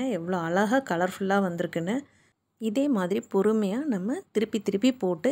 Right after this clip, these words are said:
இதை நல்லா சுட்டு எடுத்துக்கலாங்க. இதே மாதிரி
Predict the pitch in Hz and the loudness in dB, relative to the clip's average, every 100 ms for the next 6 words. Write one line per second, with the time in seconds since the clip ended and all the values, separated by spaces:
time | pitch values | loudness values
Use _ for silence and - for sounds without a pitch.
0 | 370 196 175 175 185 220 247 - - 220 | -2 -4 -2 -2 0 2 2 0 -4 -2
1 | 185 196 - 165 160 170 311 403 _ _ | -2 -4 -4 -4 -4 -2 -2 -4 _ _
2 | _ _ _ _ _ 233 214 _ - _ | _ _ _ _ _ _ _ _ -20 _
3 | _ _ _ _ - 262 285 240 190 202 | _ _ _ _ -6 0 2 2 2 0